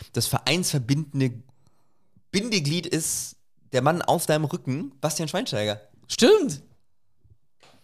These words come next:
Speaker 1: Ne, anderthalb Jahre Manchester United. Ich möchte eigentlich in der Gruppe viel über Galatasaray Istanbul sprechen. Das finde ich nämlich viel spannender, weil Man U hat schon so viel Schelte abbekommen.
Speaker 2: Ja, für mich ist auch, also Bayern, klar,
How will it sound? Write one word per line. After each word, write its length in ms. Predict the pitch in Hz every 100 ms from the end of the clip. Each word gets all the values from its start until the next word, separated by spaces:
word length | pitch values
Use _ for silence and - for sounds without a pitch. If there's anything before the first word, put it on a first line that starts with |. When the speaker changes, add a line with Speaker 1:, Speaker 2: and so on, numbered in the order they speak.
| _ _ _ _ _ _ _ _
Speaker 1:
Ne, 180 | 135 165
anderthalb 360 | 143 143 139 120
Jahre 340 | 120 131 131
Manchester 440 | 131 143 147 131 131
United. 600 | 127 123 139 139 165 - - _ _ _ _ _ _ _ _ _ _ _ _ _ _ -
Ich 160 | 123
möchte 440 | 127 117 185 - - -
eigentlich 460 | 123 180 247 190 175
in 60 |
der 120 | 147 147
Gruppe 180 | 156
viel 240 | 127 165 262
über 140 | 143
Galatasaray 520 | 131 147 139 131 120
Istanbul 520 | 135 - 320 131 101 92
sprechen. 260 | - 95
Das 120 | - -
finde 100 | 135
ich 60 |
nämlich 180 | 131 -
viel 140 | 254
spannender, 540 | 277 - 165 156 156 262
weil 120 | 123
Man 200 | 123 156
U 60 | 180
hat 100 | 156
schon 140 | 139
so 120 | 117 185
viel 140 | -
Schelte 320 | - 185 -
abbekommen. 560 | 113 - 110 117 113 214 - _ -
Speaker 2:
Ja, 140 | 151 -
für 140 | 147
mich 200 | 175 -
ist 260 | 120 160 -
auch, 360 | 135 339 -
also 180 | - 135
Bayern, 320 | 147 160 147
klar, 380 | - 160 185